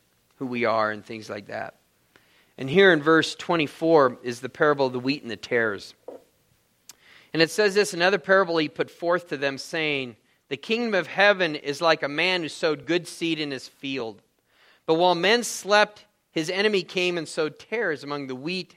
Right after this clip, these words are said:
and went his way. But when the grain had sprouted and produced a crop, then the tares also appeared. So the servant of the owner came and said to him, "Sir, did you not sow good seed in your field?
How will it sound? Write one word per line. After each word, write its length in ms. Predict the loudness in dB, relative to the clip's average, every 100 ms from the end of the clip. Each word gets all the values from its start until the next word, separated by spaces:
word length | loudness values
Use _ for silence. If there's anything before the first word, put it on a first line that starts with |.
| _ -14
and 200 | -8 -6
went 100 | -6
his 180 | -8
way. 400 | -4 -2 -2 -8 -18 _ _ _
But 80 | -6
when 180 | -4 -2
the 80 | -4
grain 600 | -4 -2 2 2 0 -4
had 180 | -6
sprouted 640 | -10 -16 0 4 4 4 -2
and 120 | -6
produced 400 | -6 -4 -4 -8
a 40 |
crop, 500 | -8 0 2 2 -2 _ _ -12
then 120 | -6
the 100 | -6
tares 480 | -4 0 2 2 -2
also 480 | -4 -4 -4 -4 -4
appeared. 440 | -4 -4 -4 -6 -14 _
So 160 | -8 -6
the 100 | -6
servant 500 | -4 4 6 6 2
of 40 |
the 140 | 2
owner 240 | 2 0 -2
came 340 | -4 -2 0
and 100 | -2
said 280 | -4 -6 -4
to 40 |
him, 200 | -4 -6
"Sir, 420 | -8 0 2 4 0 -10 _
did 200 | -8 -6
you 100 | -2
not 320 | 2 2 0
sow 460 | -8 0 4 6 6
good 280 | 2 0 0
seed 360 | -6 -4 -2
in 100 | -4
your 140 | -4 -6
field? 400 | -4 -2 0